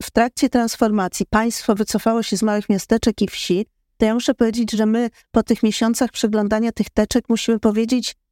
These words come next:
więcej. Nie wycofało się. Państwo straciło do nich dostęp, ponieważ z tych teczek wynika, że w tych różnych miejscowościach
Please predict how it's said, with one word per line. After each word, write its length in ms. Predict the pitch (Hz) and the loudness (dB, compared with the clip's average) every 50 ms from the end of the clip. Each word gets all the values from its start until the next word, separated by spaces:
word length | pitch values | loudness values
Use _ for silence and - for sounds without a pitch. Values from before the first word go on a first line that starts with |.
| _ | _
więcej. 480 | 214 214 233 214 196 175 - 165 156 175 | 0 0 0 2 0 -2 -2 -2 0 0
Nie 200 | 196 220 285 330 | 0 0 0 0
wycofało 640 | 247 196 - - 185 160 - - 151 - 151 147 165 | 0 -2 0 0 -2 -2 -2 -2 -2 -2 -2 -4 -6
się. 240 | - - - - 196 - _ _ _ _ _ _ _ _ | -6 -6 -6 -6 -6 -8 _ _ _ _ _ _ _ _
Państwo 580 | - 214 240 262 254 - - - - 247 226 | 0 2 2 0 -2 -4 -6 -4 -2 -2 0
straciło 580 | 214 - - - 233 214 - - - 320 359 247 | 0 -2 -2 0 0 0 0 -2 0 0 0 0
do 100 | 247 262 | 0 0
nich 180 | 262 262 226 202 | 0 0 0 0
dostęp, 480 | 233 269 277 - - - 175 170 - - | 0 -2 -2 -2 -4 -4 -4 -4 -2 -2
ponieważ 380 | - 196 208 254 254 294 226 - | 0 0 0 0 0 -2 -2 -4
z 140 | - - | -6 -4
tych 180 | - - 220 - | -2 -2 -2 0
teczek 320 | - 285 262 - - 208 - - | 0 0 2 2 0 -2 0 0
wynika, 440 | 208 196 180 165 - - 175 170 202 - _ _ _ _ | 0 0 0 -2 -2 -2 -4 -4 -4 -6 _ _ _ _
że 120 | - 208 196 | -2 -2 -2
w 60 | - | 0
tych 180 | - 311 285 - | 0 -2 0 2
różnych 360 | 294 269 254 262 254 208 - | 0 0 2 0 0 2 0
miejscowościach 920 | 214 208 - - - 202 180 180 170 160 - - - 175 208 247 - _ | 0 0 -2 -2 -2 0 0 0 -2 -4 -4 -4 -2 -2 -2 -2 -4 _